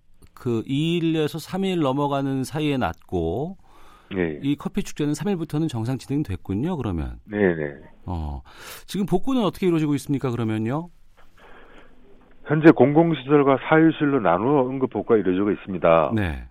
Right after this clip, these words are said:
Speaker 2: 네, 금일 현재 공공시설 응급 복구는 마무리된 상태고요. 주택 침수 등 사유시설 피해도 자원봉사자, 공무원, 군인 등 적극 동참해 주셨습니다. 그래서 열심히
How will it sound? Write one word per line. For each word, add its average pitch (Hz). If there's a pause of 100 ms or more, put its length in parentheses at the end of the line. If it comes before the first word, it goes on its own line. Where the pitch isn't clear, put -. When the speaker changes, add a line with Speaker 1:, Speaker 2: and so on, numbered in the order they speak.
(420)
Speaker 2:
네, 87
금일 143
현재 127 (180)
공공시설 127
응급 120
복구는 110
마무리된 101
상태고요. 92 (1160)
주택 139
침수 123
등 127
사유시설 147
피해도 113
자원봉사자, 110
공무원, 117
군인 104
등 87 (640)
적극 -
동참해 123
주셨습니다. 90
그래서 113 (580)
열심히 117